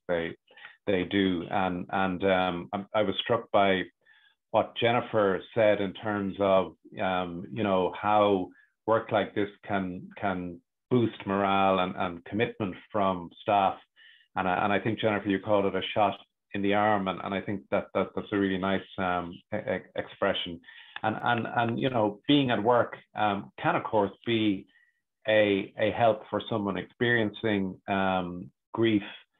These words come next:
um, you know, the routine, et cetera. But it, I don't think it happens by accident. And I think having these kind of resources, um, can help workplaces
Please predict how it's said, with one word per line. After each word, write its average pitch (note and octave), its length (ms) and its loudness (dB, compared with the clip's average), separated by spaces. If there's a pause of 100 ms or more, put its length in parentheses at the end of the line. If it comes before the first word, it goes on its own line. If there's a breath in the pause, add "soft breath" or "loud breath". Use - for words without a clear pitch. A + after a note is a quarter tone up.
(300)
um, F#2+ 360 0
you - 60 -6
know, G2+ 120 0
the F#2+ 100 -4
routine, A2 640 0
et G2+ 120 -2 (100)
cetera. G#2 580 2 (500 soft breath)
But A#2+ 140 4 (320)
it, C3+ 80 -2 (120)
I B2+ 60 4
don't D3+ 160 2
think C#3 100 -2
it A2 120 0 (100)
happens A2 280 -2
by G#2 80 2 (100)
accident. A2 400 -10
And G#2 160 -2
I - 100 0
think A#2+ 160 -2 (380)
having A#2+ 200 0
these A2 300 2
kind A2 160 -2
of G2 60 0
resources, G2 640 0 (540 soft breath)
um, F#2+ 140 0 (160)
can G2+ 180 -2
help G2+ 120 2 (140)
workplaces G2 520 -2